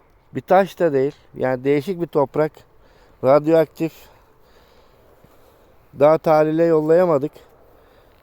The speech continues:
Arkadaşlar şu an burada altının üzerindeyim. Altının üzerinde geziyorum. Malzemeye nasıl perdeleme yapıyor. Yaydığı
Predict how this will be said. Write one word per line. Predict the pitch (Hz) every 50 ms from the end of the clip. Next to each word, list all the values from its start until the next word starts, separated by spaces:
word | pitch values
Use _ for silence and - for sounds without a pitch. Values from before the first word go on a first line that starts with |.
| _
Arkadaşlar | - - 139 156 - 180 175 170 156 135 - - 131 131
şu | - - - 185 170
an | 160 151 151 156 156 147 139 135
burada | 151 180 170 160 139 139 135 143 147 147 135 -
altının | - - 135 147 156 147 - - 143 147 151 160 170 156 _ _ _ _ -
üzerindeyim. | - 131 131 147 147 139 147 147 147 147 147 143 139 139 _ _ _ _ _ _ _ _ _ _ _ _ _ _ _ _ _ _ _ _ _ -
Altının | - 117 120 131 131 - - 165 180 180 170
üzerinde | 165 156 165 165 170 170 175 180 185
geziyorum. | 175 180 175 165 156 160 160 160 160 170 175 175 _ _ _ _ 127 _ _ _ - - -
Malzemeye | 131 127 139 147 151 147 151 165 160 165 175 190 185
nasıl | 180 180 165 - 175
perdeleme | - - 170 156 151 147 147 156 151 151 151 156
yapıyor. | 151 143 127 - 127 120 117 110 98 - - - _ _ _ _ _ _ _ _ _ _ _ _ _ -
Yaydığı | - 113 127 127 139 143 139 135 156 165 180 180 -